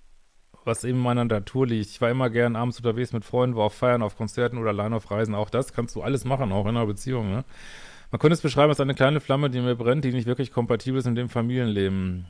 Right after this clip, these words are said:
Ja, und niemand mit uns ist hundertprozentig kompatibel mit Familienleben. Manche vielleicht zu fünfundneunzig Prozent, manche eben ein bisschen weniger, ne?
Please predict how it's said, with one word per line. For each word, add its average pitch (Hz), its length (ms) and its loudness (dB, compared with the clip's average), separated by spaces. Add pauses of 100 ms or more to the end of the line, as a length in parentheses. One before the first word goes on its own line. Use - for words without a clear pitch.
(400)
Ja, 110 300 2
und 113 100 0
niemand 131 260 4
mit 113 120 0
uns 110 160 -2
ist - 140 -12
hundertprozentig 104 680 0
kompatibel 101 500 -4
mit 98 140 -4
Familienleben. 101 800 -2 (680)
Manche 139 240 0
vielleicht 131 300 6
zu 131 240 0
fünfundneunzig 127 500 -2
Prozent, 143 600 -2
manche 123 260 -4
eben 131 220 -4
ein 135 40 -6
bisschen 131 220 -6
weniger, 117 280 -2
ne? 113 180 -4